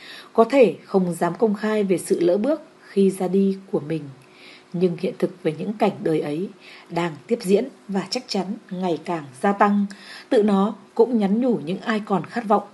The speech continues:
tìm hạnh phúc ở trời Tây một cách mơ hồ, ảo tưởng.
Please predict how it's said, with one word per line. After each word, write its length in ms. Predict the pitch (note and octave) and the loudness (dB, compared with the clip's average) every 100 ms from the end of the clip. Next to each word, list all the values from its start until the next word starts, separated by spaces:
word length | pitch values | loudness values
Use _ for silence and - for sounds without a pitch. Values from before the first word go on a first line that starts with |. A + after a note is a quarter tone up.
| - | 0
tìm 180 | G3 C#3 | 0 0
hạnh 160 | F#3 - | -12 -4
phúc 220 | C#4 - - | -4 -4 -4
ở 160 | G3 C#3 - | -4 -4 -8
trời 160 | - D#3 | -6 -4
Tây 300 | G3 G3 G3+ G3+ | 2 2 2 -4
một 140 | F3 D#3 - | -8 -8 -4
cách 120 | G#3+ - - | -6 -6 -10
mơ 240 | E3+ F#3+ | 0 0
hồ, 340 | E3+ E3+ D#3 C#3 - - _ - | 0 -4 -4 -6 -14 -20 _ -8
ảo 160 | E3 D#3+ | -8 -4
tưởng. 200 | F#3 D#3 | -2 -2